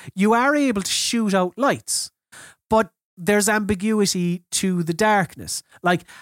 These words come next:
how dark does the area have to be for me to be hidden? Or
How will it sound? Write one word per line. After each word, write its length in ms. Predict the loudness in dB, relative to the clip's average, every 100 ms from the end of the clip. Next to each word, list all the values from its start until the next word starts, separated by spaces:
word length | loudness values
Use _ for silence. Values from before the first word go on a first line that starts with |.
| -10
how 380 | -2 2 2 0 0
dark 380 | 0 0 -2 -2
does 200 | -2 0
the 240 | 0 2
area 260 | 2 0 -2
have 320 | -4 -6 -6 -4
to 200 | -4 -4 _ 0
be 280 | 2 2 0
for 180 | -2
me 220 | -2 -2 -2
to 140 | -4
be 220 | -2 -4
hidden? 480 | -4 -6 -6 -10 -18 -20 -20 -6 0
Or 320 | 2 2